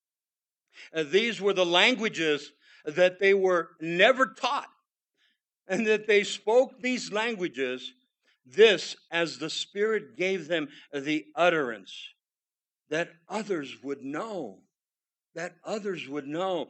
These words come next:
Listen to Pastor Chuck's take here. The Holy Spirit gives us the power, uh, to live the life of God wants us to live. Here the Holy Spirit gives us, uh, the ability,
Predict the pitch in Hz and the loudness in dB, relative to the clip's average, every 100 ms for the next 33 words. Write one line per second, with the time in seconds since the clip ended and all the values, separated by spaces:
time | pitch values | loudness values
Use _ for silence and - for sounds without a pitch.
0 | - - 160 180 214 - 247 196 233 196 | -14 -14 -6 2 4 4 0 0 0 -2
1 | 208 208 190 - 233 208 - - _ 208 | -2 -4 -4 -4 -2 -2 -4 -18 _ -4
2 | 196 _ 147 110 - _ _ _ _ _ | -4 _ -6 -6 -8 _ _ _ _ _
3 | 185 190 226 262 269 - 220 220 156 208 | 2 6 6 4 0 -2 2 2 2 0
4 | 190 196 196 196 - 196 214 220 208 156 | 2 -2 -2 -8 -6 -2 0 2 2 2
5 | 151 151 - - 180 180 - 202 170 214 | 0 -6 -20 -4 -4 -4 -2 0 4 6
6 | 262 170 185 165 165 165 143 110 127 120 | 6 4 -2 2 0 0 -10 -10 -6 -2
7 | 131 170 - _ 135 160 220 254 180 156 | -2 -4 -12 _ -4 2 4 2 -4 -8
8 | - 127 110 104 120 175 _ _ _ _ | -8 -8 -6 -4 -4 -8 _ _ _ _
9 | - _ 214 254 226 208 214 214 208 208 | -20 _ 4 4 4 4 4 4 2 0
10 | 202 196 147 202 214 165 175 - - 170 | 2 2 4 2 4 0 -2 -4 -12 -6
11 | 175 185 190 151 123 185 240 226 - - | 0 4 4 2 -2 0 2 0 -2 -6
12 | 131 117 131 | -6 -4 -6